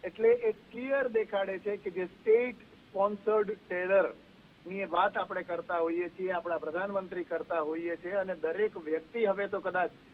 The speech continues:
આ રિજિયનમાં રહેનાર જાણે છે કે પાકિસ્તાન રાજ્ય સમર્થિત ટેરર, આ સ્ટેટ સ્પોન્સર્ડ છે, એમની નજર નીચે, એમની મીઠી નજર નીચે, એમના દ્વારા સપોર્ટ નીચે આ લોકો કરે છે,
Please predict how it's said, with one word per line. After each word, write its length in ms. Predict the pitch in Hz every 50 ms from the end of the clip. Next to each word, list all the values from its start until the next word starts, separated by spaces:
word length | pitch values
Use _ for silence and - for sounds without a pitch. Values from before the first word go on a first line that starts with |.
| - - - -
આ 160 | - 175 190
રિજિયનમાં 560 | 185 190 196 185 170 196 202 196 202 196 185
રહેનાર 380 | 175 170 165 170 180 185 185 170
જાણે 440 | 147 135 147 143 156 185 220 220 202
છે 300 | - - 143 127 - - - - - - - - -
કે 80 | - 180
પાકિસ્તાન 720 | - - 175 165 165 - 208 202 190 - 214 208 214 214 208
રાજ્ય 560 | 190 160 151 151 165 - 165 - 214 247 233 233 226
સમર્થિત 500 | 214 208 208 214 208 208 - 214 220 - - - - - - -
ટેરર, 340 | 196 196 196 185 151 117 - - - - - - - -
આ 120 | - 170
સ્ટેટ 380 | 170 - - 220 226 262 277 202
સ્પોન્સર્ડ 580 | - - - 220 226 220 220 220 214 208 190 -
છે, 100 | 202 185
એમની 480 | 165 151 156 175 190 208 214 220 214
નજર 420 | 202 185 180 180 175 214 214 214 214
નીચે, 300 | 220 220 214 220 226 233 240
એમની 380 | 233 220 208 196 208 208 214 214
મીઠી 460 | 196 175 180 190 185 - - 262 277
નજર 360 | 262 240 226 196 226 220 196
નીચે, 400 | 202 202 196 - 214 208 214 202 - - - - - - - -
એમના 320 | 190 190 208 214 220 214
દ્વારા 360 | 208 196 196 196 202 202 202 190 196
સપોર્ટ 420 | 196 196 196 - 240 240 240 - 190
નીચે 200 | 208 196 - 196
આ 100 | 180 170
લોકો 260 | 170 175 165 170 156
કરે 320 | 156 - 160 170 202 208
છે, 200 | 202 208 220 226